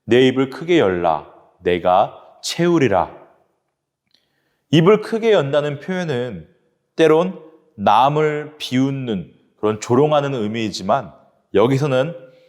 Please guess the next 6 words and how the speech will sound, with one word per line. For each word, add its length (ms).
하나님의 680
은혜를 380
사모하고 880
큰 240
일을 200
기대하며 840